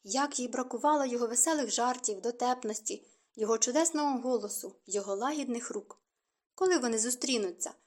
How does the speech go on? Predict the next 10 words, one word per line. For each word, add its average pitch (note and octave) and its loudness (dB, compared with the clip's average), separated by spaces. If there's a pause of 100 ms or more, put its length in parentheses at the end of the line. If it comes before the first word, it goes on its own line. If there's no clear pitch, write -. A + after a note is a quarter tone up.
(260)
О, A3 4
яке G#3 0
це E4+ 0
буде A#3+ -2
щастя! - 2 (400)
Вона B3+ 0
замре B3 2
в A#3 -6
його B3 2
обіймах, C#4+ 0